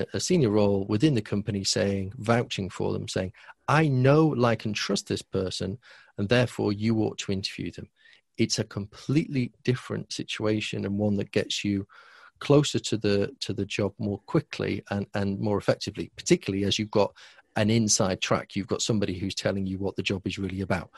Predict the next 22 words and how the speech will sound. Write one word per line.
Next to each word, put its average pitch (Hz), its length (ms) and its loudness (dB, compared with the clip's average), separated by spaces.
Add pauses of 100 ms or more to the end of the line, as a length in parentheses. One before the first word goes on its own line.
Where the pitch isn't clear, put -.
(480)
Because, - 400 0 (120)
you 160 80 4
know, 104 60 6
you 117 180 4
look 147 160 2
at, - 120 2
you 127 120 4
look 131 180 2
at - 100 0
any 123 140 4
job 104 200 4
online, 101 420 2 (160)
I, - 120 -8 (100)
I 127 120 2
always 107 200 2
ar-, 107 180 2
argue 104 500 0
that 104 180 -2
it's - 240 -2
eighty 135 280 2
percent 98 420 0 (680)
fluff, - 400 -2